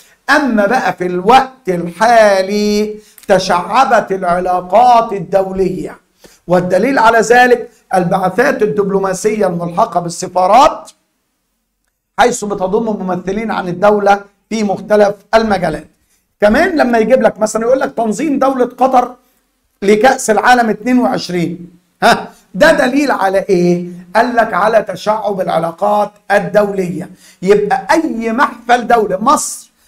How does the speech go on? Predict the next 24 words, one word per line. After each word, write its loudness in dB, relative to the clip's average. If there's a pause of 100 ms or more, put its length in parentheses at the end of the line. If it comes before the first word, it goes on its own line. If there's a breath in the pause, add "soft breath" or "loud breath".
لما 0
بتنظم، 0 (600)
آه، 4
آه، 0 (200)
المعرض 2
الدولي 0
للكتاب -4
كل -6
سنة، -8 (340 soft breath)
معرض 2
القاهرة 4
الدولي 0
للكتاب، -4 (300 soft breath)
ده 2 (280)
دليل 0
على 2
تشعب -2
العلاقات -2 (140)
الدولية. -4 (300 soft breath)
مهرجان 2
سينمائي -4
زي 0
مهرجان -2
كان -2